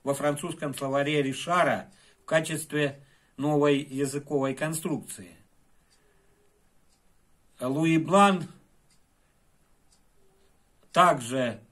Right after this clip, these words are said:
считается одним из первых, кто использовал понятие «капитализм», э, в научном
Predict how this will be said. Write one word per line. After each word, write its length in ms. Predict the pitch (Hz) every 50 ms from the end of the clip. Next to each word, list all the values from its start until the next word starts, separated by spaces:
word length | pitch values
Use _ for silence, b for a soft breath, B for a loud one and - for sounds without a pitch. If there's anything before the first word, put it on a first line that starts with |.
| _ _ _
считается 680 | - - - 151 147 151 143 135 131 127 - - - 131
одним 320 | 131 127 120 131 131 127 127
из 80 | 123
первых, 440 | - - 165 180 175 170 135 - -
кто 300 | - - 127 123 120 117
использовал 580 | 110 110 - 127 143 147 139 127 135 131 127 120
понятие 460 | 123 123 117 117 123 127 123 131 113
«капитализм», 800 | - 127 117 - - - 127 123 123 120 110 101 113 110 110 b b b b b b b b b b
э, 400 | - - 101 107 107 107 104 98 98
в 120 | 104 113 123
научном 720 | 127 135 143 143 139 123 - 131 127 127 117 110 - -